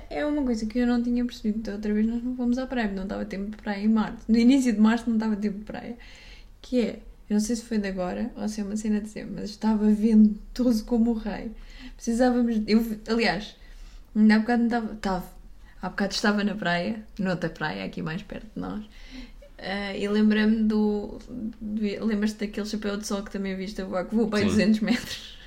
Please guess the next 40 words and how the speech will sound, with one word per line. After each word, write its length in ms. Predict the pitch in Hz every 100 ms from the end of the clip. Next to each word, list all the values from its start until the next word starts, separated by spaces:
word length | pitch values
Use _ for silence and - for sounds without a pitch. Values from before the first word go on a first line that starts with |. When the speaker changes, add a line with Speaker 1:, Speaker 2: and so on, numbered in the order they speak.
| - -
Speaker 1:
<laughs> 400 | - - - -
Havia 240 | 269 262 285
muitos 280 | 285 269 285
chapéus 400 | 277 269 240 233
de 60 | -
sol 240 | 240 233
a 20 |
voar 220 | 220 220 214
em 160 | 220
cima, 300 | 214 214 233
portanto 400 | - - 208 208
a 40 | 214
coisa 280 | 247 233
tem 160 | 233 240
que 60 | 233
ficar 200 | 220 190
bem 240 | 233 269
feita. 420 | - 190 208 - - - - - - - - - 208
E 100 | 196
há 80 |
muito 340 | 202 254 247 240
vento 320 | 220 208 214
naquela 300 | 196 175 170
Speaker 2:
E 40 | 165
tu 100 | 165
Speaker 1:
praia. 220 | - 170
Speaker 2:
gostas 320 | 170 - 120
de 60 | -
tomar 260 | 113 95
o 60 | 87
teu 120 | 87
tempo? 320 | 82 - - - - - - - - -
Speaker 1:
Eu 120 | 214
gosto 180 | 196 -
que 60 |
a 40 | 220
coisa 200 | 247 254
fique 180 | 262 247
bem 160 | 269
feita, 100 | 269